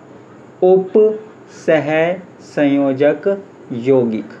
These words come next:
जिसको हम इंग्लिश में बोलते हैं कोऑर्डिनेशन कंपाउंड। क्या बोलते हैं बच्चों? कोऑर्डिनेशन कंपाउंड।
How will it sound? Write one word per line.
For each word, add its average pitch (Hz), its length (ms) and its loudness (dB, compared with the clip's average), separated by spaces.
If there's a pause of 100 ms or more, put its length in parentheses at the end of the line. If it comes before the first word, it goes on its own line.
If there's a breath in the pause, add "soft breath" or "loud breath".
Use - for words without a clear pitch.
(1800)
जिसको 190 840 2
हम 185 280 0 (280)
इंग्लिश 180 440 2
में 185 240 0
बोलते 156 400 2
हैं 151 640 0 (260)
कोऑर्डिनेशन 170 1300 2 (140)
कंपाउंड। 123 800 -4 (720 loud breath)
क्या 151 200 2
बोलते 151 380 0
हैं 147 300 -2
बच्चों? 147 380 -4 (200)
कोऑर्डिनेशन 156 1200 0 (600)
कंपाउंड। 120 600 -2